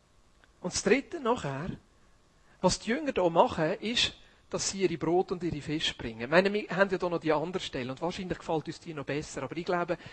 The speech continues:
die Speisung der fünftausend ist wirklich mehrmals vorgekommen. Sie ist nicht einfach anders aufgeschrieben worden. Aber wa-, wieso uns wahrscheinlich die andere Stelle besser gefällt, dort heisst es, ein kleiner Bub hat die fünf Brot und die zwei Fische gebracht. Das gefällt uns doch, oder?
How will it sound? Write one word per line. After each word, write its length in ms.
die 60
Speisung 320
der 80
fünftausend 600
ist 120
wirklich 280
mehrmals 500
vorgekommen. 640
Sie 100
ist 80
nicht 120
einfach 220
anders 320
aufgeschrieben 480
worden. 300
Aber 180
wa-, 200
wieso 280
uns 240
wahrscheinlich 400
die 140
andere 240
Stelle 200
besser 300
gefällt, 340
dort 200
heisst 280
es, 80
ein 100
kleiner 160
Bub 320
hat 160
die 60
fünf 260
Brot 300
und 100
die 80
zwei 260
Fische 300
gebracht. 460
Das 100
gefällt 320
uns 160
doch, 160
oder? 240